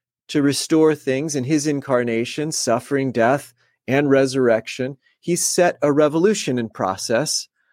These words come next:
that each of us can be a participant in, a revolution of love, that we're going to take the risk, that we're gonna do the crazy thing of keep looking for ways and, and making it happen, that we maximize love and we play that out. And, and again, I do that because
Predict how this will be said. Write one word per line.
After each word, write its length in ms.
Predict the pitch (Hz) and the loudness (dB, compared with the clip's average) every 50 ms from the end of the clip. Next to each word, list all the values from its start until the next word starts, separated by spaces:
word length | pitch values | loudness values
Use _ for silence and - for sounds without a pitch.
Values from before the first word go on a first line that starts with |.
| _ _ _ | _ _ _
that 180 | - 143 139 143 | 0 0 2 2
each 180 | 165 160 - | 0 0 0
of 80 | 165 131 | 2 2
us 160 | 135 131 - | 2 2 0
can 200 | - - 143 131 123 | -2 -4 -2 0 2
be 100 | 139 143 | 2 2
a 60 | 139 | 2
participant 600 | - 160 - - 175 - - 131 - 120 104 101 | 0 -2 -2 -2 -4 -4 -4 -8 -8 -8 -6 -6
in, 160 | 95 95 98 _ _ _ _ _ - | -6 -8 -10 _ _ _ _ _ -4
a 80 | 117 | 0
revolution 580 | 123 131 131 123 135 127 135 135 - - 139 123 | 2 2 2 2 2 0 0 0 0 -4 -4 -4
of 120 | 117 120 | -2 0
love, 460 | 131 127 113 104 87 95 - - - _ _ _ _ _ _ _ - | 2 4 4 2 2 -2 -10 -18 -20 _ _ _ _ _ _ _ -4
that 260 | 113 127 123 - - | 0 0 0 0 0
we're 160 | 120 123 127 | -2 -2 0
going 280 | 123 139 139 139 143 139 | 2 2 2 2 2 0
to 180 | - 147 139 127 | 2 2 2 2
take 320 | - - - 160 160 156 | 0 -2 -4 -4 -2 0
the 120 | - 160 | 0 2
risk, 280 | 143 139 135 147 143 - | 4 4 2 2 0 0
that 80 | 139 127 | 0 0
we're 100 | 123 123 | 2 2
gonna 180 | 131 127 127 | 0 0 0
do 180 | 117 120 139 131 | 0 0 0 0
the 80 | 131 | 0
crazy 420 | - - - 135 139 147 139 156 147 | -2 -2 0 2 2 2 2 -2 -4
thing 300 | 147 - 135 131 123 120 | -2 -2 -2 -2 -2 -2
of 100 | 113 - _ _ _ _ _ _ | -4 -6 _ _ _ _ _ _
keep 240 | - - 165 147 147 | -6 -2 -2 -2 0
looking 380 | 135 131 147 147 - 175 156 143 | 0 0 0 2 2 -2 -4 -2
for 200 | - - 139 131 | -2 0 0 2
ways 500 | 127 123 120 123 123 120 120 117 - - | 2 4 4 4 2 2 0 0 -2 -4
and, 160 | 120 113 113 - _ _ _ _ - | -4 -4 -6 -8 _ _ _ _ -10
and 140 | 120 123 123 | -4 0 2
making 300 | 131 135 135 151 143 127 | 2 2 2 0 -2 -2
it 100 | 123 123 | -2 -2
happen, 400 | 123 131 123 120 123 127 117 117 | -2 -2 -2 -2 -2 -4 -4 -4
that 100 | 107 - | -4 -4
we 120 | 110 113 | -4 -4
maximize 720 | 113 113 113 117 120 - - 123 113 107 107 110 107 - | -2 -2 -2 -2 -4 -6 -6 -6 -4 -4 -4 -4 -4 -4
love 260 | 117 117 117 117 107 113 | -2 -2 0 -2 -2 -4
and 100 | 110 107 | -6 -8
we 80 | 107 | -10
play 220 | 101 - - 110 104 | -10 -6 -4 -4 -2
that 200 | 104 107 117 139 | 0 0 2 4
out. 260 | 156 156 127 120 117 | 4 4 4 4 2
And, 120 | 120 113 - _ - - - - - - - | 0 -2 -4 _ -20 -20 -20 -20 -20 -8 -2
and 160 | 143 151 151 | 0 2 2
again, 260 | 147 147 190 175 156 | 2 2 2 2 4
I 140 | 143 143 147 | 4 4 2
do 240 | 139 120 160 202 226 | 2 2 2 2 4
that 220 | 208 190 160 - | 4 4 2 2
because 580 | - 156 143 - - 180 180 175 175 175 - - | 0 -2 -2 -2 0 2 4 4 4 2 0 -4